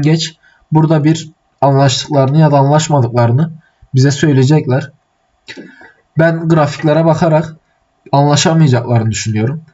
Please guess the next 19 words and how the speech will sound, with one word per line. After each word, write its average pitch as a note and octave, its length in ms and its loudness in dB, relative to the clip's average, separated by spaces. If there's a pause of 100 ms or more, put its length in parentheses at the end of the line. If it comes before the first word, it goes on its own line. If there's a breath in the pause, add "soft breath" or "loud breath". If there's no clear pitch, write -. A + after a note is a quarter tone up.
(400 soft breath)
Çünkü E3 560 0 (240)
burada D#3 280 2
sert E3 360 -2
bir D3 160 0
düşüş - 300 -4
bekliyoruz. A#2+ 580 0
Bu D#3 140 0
da D#3+ 300 0 (100)
piyasadaki D#3 600 0
belirsizlik C#3+ 580 0
olacak F3 380 2
ki F3+ 220 -4 (400)
belirsizlik C#3+ 540 0
artarsa F#3 680 0 (880 loud breath)
para D#3+ 500 0 (580)
devlet D3 420 2
tahvillerine C3 760 0 (300)
geçiş B2 360 0
yapar D3 360 0